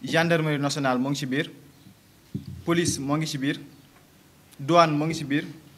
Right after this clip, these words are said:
lépp a ngi ci biir. Léegi nag, est-ce que buñ toogee di ko seetaan bañ jël li nga xam ne moom mooy suñu ay, euh, institutions yi nga xam ne tey jii kay képp koo xam te ni yaa ngi am benn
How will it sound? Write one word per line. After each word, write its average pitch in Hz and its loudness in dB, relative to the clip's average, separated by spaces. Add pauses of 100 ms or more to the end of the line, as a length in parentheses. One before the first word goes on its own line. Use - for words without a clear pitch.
(120)
lépp 180 2
a 175 0
ngi 160 -2
ci 151 -4
biir. 139 -2 (800)
Léegi 156 -2
nag, 160 -2 (160)
est-ce 196 -4
que 190 -2 (640)
buñ 170 0 (180)
toogee 160 4
di 151 -2
ko 170 0
seetaan 160 0 (760)
bañ 170 0
jël 175 4
li 170 0
nga 185 2
xam 180 0
ne 156 0
moom 156 0
mooy 156 0
suñu 151 -2 (760)
ay, 151 2
euh, 139 0 (1400)
institutions 165 0
yi 160 0
nga 170 2
xam 156 -4
ne 139 -2
tey 156 0
jii 147 -2
kay 135 -4 (880)
képp 196 2
koo 185 2
xam 165 2
te 165 -2
ni 147 0
yaa 151 2
ngi 151 -2
am 139 -2 (420)
benn 151 0